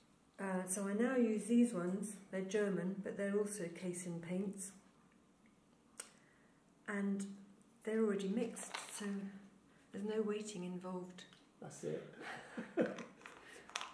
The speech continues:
Speaker 2: And so with this one, these are primarily the main paints that you use, oil paints?
Speaker 1: Yes.
Speaker 2: Uh, with the thing.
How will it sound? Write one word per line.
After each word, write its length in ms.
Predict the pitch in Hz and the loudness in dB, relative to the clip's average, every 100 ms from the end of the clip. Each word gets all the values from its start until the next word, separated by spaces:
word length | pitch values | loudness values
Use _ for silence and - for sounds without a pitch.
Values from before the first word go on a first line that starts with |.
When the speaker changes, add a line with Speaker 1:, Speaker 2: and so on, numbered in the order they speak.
| - - | -6 4
Speaker 2:
And 80 | 185 | 10
so 100 | 254 | 12
with 140 | 233 | 12
this 160 | 285 202 | 12 12
one, 120 | 165 | 10
these 180 | 202 185 | 10 10
are 20 | |
primarily 600 | 170 - 196 175 180 156 | 6 10 12 12 12 12
the 40 | 139 | 10
main 200 | 143 139 | 8 6
paints 300 | 135 143 135 | 4 0 0
that 120 | 131 | -4
you 60 | 131 135 | -2 0
use, 140 | 117 - - - | 0 -2 -6 -6
oil 160 | - - | -6 -6
paints? 260 | 131 - | -8 -6
Speaker 1:
Yes. 380 | 175 - 165 - - - - - | -4 -4 -6 -10 -12 -20 -18 -14
Speaker 2:
Uh, 40 | - - - | -12 -12 -12
with 80 | - | -12
the 80 | |
thing. 240 | - - | -10 -8